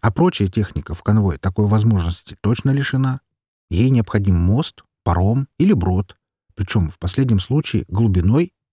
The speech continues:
не более чем. Да и легковые машины, скорее всего, придётся дополнительно прихватывать лебёдкой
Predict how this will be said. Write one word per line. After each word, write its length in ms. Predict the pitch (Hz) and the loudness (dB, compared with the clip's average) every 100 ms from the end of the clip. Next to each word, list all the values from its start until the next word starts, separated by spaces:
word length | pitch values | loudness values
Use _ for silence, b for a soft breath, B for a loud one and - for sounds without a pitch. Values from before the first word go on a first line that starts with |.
| - | 0
не 160 | 101 | 2
более 400 | 80 90 123 135 | 2 0 0 -2
чем. 360 | - - 85 82 _ _ _ _ _ - | -4 -4 -4 -4 _ _ _ _ _ -4
Да 100 | 175 | -2
и 80 | 139 | -2
легковые 420 | - 104 117 127 | -2 -2 0 0
машины, 380 | 104 - 113 87 | 0 0 -2 -2
скорее 300 | - 87 82 | -4 -6 -6
всего, 280 | - 85 | -6 -8
придётся 440 | 90 92 104 107 87 | -4 -2 -2 -4 -4
дополнительно 680 | 95 107 107 127 - 95 85 | -2 0 0 0 -2 -2 -2
прихватывать 600 | 92 - 107 95 82 82 | -4 -2 -4 -4 -8 -6
лебёдкой 520 | 87 104 - - | -2 -2 -4 -10